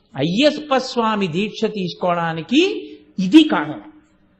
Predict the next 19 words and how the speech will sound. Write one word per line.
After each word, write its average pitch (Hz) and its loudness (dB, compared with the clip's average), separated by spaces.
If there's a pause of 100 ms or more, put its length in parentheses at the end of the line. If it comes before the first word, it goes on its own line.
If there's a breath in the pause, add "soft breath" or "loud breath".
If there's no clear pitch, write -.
(1040)
ఈ 262 4
కారణానికి 269 2
నేను 262 2
తీసుకుంటున్నాను. 226 0 (840 soft breath)
లేకపోతే 226 6 (480)
అనేకమైన 330 2
దేవతా 294 2
స్వరూపాలు 311 4
ఉన్నాయి, 220 2 (260)
అవన్నీ 381 4
వదిలిపెట్టి 359 6
అయ్యప్ప 349 4
స్వామి 349 2
ఎందుకు 349 0
నీకు 339 -2 (2000)
అని 277 6
నేను 320 6
అడిగాను 302 6
అనుకోండి, 269 0